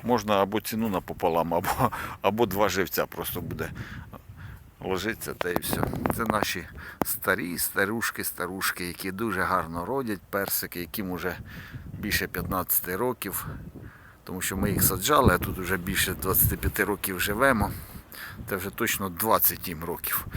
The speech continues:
Наші старички, за якими ми доглядаємо. І вони гарно плодоносять. Це для тих, хто каже, що ми щось неправильно робимо. Персики живуть,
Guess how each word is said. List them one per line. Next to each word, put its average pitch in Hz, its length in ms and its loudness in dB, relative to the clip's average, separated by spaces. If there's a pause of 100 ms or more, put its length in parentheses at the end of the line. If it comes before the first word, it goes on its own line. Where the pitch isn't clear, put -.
(260)
Наші 95 280 2
старички, 120 720 0 (300)
за 87 160 -4
якими 95 320 2
ми 95 140 0
доглядаємо. 98 880 0 (1400)
І 143 160 6
вони 117 240 8
гарно 107 460 4 (200)
плодоносять. 113 720 4
Це - 300 2
для 98 160 -2
тих, - 480 -2 (420)
хто - 200 -8
каже, 101 280 -2
що 98 180 -2
ми 104 120 -2
щось - 500 0
неправильно 92 760 0 (180)
робимо. 82 460 -4 (840)
Персики - 540 -2 (320)
живуть, 101 540 -2